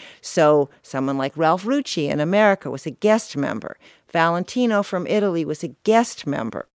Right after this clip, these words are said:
We don't have that in America. Therefore, although we have individual dressmakers, and they may sell you expensive handmade clothes which are fitted to your body, the French would argue it's not haute couture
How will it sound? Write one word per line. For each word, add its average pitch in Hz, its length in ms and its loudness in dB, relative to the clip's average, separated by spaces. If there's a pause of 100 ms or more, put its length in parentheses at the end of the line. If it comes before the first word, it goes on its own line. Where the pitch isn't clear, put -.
(640)
We 202 300 0
don't 262 180 4
have 226 300 -2
that 143 200 -2
in 131 140 -2
America. 117 460 -6 (360)
Therefore, 220 440 6
although 175 380 6
we 254 200 2
have 160 420 -2 (380)
individual 165 720 2
dressmakers, - 1000 -2
and 180 160 0
they 180 100 2
may 185 180 0
sell 180 280 0
you 160 180 0
expensive 185 920 -2
handmade 156 960 0 (500)
clothes 185 600 6
which - 200 -6
are 156 40 -6
fitted 190 460 2
to - 120 -6
your 156 280 0
body, 226 600 0 (320)
the 190 100 -8
French 226 460 0
would 185 200 -2
argue 151 560 2 (720)
it's - 200 -10
not 254 220 4
haute 190 200 2
couture 190 720 0